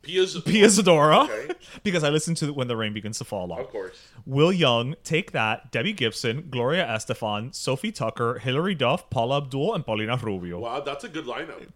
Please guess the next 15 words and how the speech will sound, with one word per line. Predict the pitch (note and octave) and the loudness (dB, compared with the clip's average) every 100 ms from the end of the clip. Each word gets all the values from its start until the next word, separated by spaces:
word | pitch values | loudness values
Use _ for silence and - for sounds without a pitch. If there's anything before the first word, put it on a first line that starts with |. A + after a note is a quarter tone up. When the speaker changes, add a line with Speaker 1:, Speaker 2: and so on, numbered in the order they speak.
| _ - _ _ - | _ -20 _ _ -4
Speaker 2:
Day | D#3 C#3 | 0 0
three | - - D#3+ D4+ C#4 B2+ B2+ - D3 | -2 -2 0 2 2 0 -2 -6 -6
is | C#3 | -6
Kat | - - D#3+ G3+ | -6 -4 -4 -4
Graham, | E3 B2+ G#2 G2+ E3 - - | -4 -2 -2 -2 -6 -8 -4
Panic | C3+ D#3+ F#3+ | -2 -2 -6
at | G#3 | -6
the | |
Disco, | D#3 A2 - A2+ G#2 G#2+ _ | -6 -6 -4 0 0 -2 _
Steps, | - - C3 C3+ - - - - | -10 -4 0 0 -2 -8 -10 -8
Leona | A#2+ A2+ A#2+ A3 | -6 -4 -2 -4
Lewis, | C3 A2 A2 C3 - | -4 -2 -4 -6 -10
Ronan | B2 B2 C3 G#3 | -4 0 0 -2
Keating, | - A#2 G#2 G#2 A2+ - | -4 -4 -4 -4 -8 -10
Caswell, | D#3 C#3 C3 A#2 F#2+ G2 | -4 -2 -2 -2 -4 -4